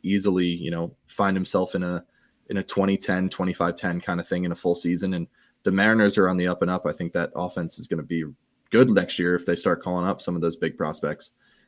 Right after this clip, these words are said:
And he should still be a veteran presence in the middle of that lineup that I don't think there's any real, anyone pushing him at third base. So I think that he's a pretty good, uh, sleeper pick. And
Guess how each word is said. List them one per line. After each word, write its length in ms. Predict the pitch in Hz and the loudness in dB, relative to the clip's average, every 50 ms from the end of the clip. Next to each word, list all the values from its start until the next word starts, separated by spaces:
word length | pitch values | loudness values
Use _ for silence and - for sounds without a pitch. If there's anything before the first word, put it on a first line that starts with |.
| _ - | _ -10
And 100 | 92 101 | -4 -2
he 80 | 104 | -2
should 260 | 87 - - 104 95 | -2 2 4 4 2
still 200 | 87 - - 95 | 4 2 0 2
be 140 | 85 90 87 | 2 2 0
a 40 | 90 | 0
veteran 320 | 78 90 90 82 85 82 | 0 -2 -2 0 -2 -4
presence 360 | 82 - 98 92 85 87 85 - | -2 0 0 0 0 -4 -6 -6
in 40 | |
the 80 | - 85 | -6 -4
middle 260 | 87 87 87 82 80 | -2 -2 0 0 0
of 40 | 80 | -2
that 120 | 78 - | -2 -4
lineup 240 | 85 90 87 82 - - | -4 -4 -4 -6 -4 -2
that 120 | 87 82 | -2 -2
I 80 | 80 80 | 0 -2
don't 180 | 87 85 80 | -2 -4 -4
think 200 | - 85 78 - | -6 -8 -6 -6
there's 160 | - 78 76 | -8 -8 -6
any 160 | 87 80 80 76 | -6 -6 -6 -4
real, 320 | 80 82 78 73 127 - _ _ _ _ _ _ _ _ _ _ _ - | -2 -2 -2 -4 -6 -10 _ _ _ _ _ _ _ _ _ _ _ 4
anyone 260 | 117 117 107 98 92 | 6 6 6 6 4
pushing 320 | - - 107 - - 78 | 4 2 2 2 2 -2
him 300 | 85 95 78 80 82 - - | -4 -4 -4 -4 -6 -8 -10
at 120 | 78 - | -6 -2
third 180 | - 87 82 - | -2 0 0 0
base. 320 | - 76 - - - - - | -2 -4 -4 -6 -10 -16 -18
So 200 | - - 110 95 | -2 2 2 4
I 80 | 90 | 4
think 200 | 87 - 110 - | 2 2 0 2
that 100 | - 90 | 0 0
he's 180 | - 104 92 85 | 2 0 0 0
a 60 | 82 | -2
pretty 180 | - - 87 82 | 0 0 0 2
good, 240 | 76 85 85 82 85 | 2 0 0 2 0
uh, 220 | 78 78 78 76 - _ _ _ _ _ _ _ _ _ | -2 -2 -6 -8 -10 _ _ _ _ _ _ _ _ _
sleeper 340 | - - 104 95 - 98 | 0 2 2 4 4 2
pick. 300 | 87 - 101 90 85 - | 2 2 2 2 2 0
And 180 | 95 82 76 69 | -2 -4 -4 -2